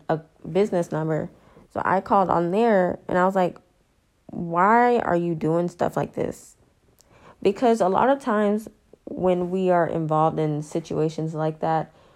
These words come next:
we never truly understand the why, and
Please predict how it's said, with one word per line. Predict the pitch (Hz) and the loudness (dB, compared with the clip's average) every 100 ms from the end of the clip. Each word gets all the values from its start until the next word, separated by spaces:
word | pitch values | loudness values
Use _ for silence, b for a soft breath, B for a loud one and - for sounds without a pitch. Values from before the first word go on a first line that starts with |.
| b b b - | b b b -6
we | 185 180 | -4 -2
never | 180 185 214 208 | 0 2 0 -2
truly | - - 180 196 | -6 -2 0 0
understand | 190 190 196 - 170 160 | 0 -2 -4 -6 -4 -4
the | |
why, | 147 156 156 156 - - | -4 -2 -2 -2 -4 -4
and | 151 147 | -4 -6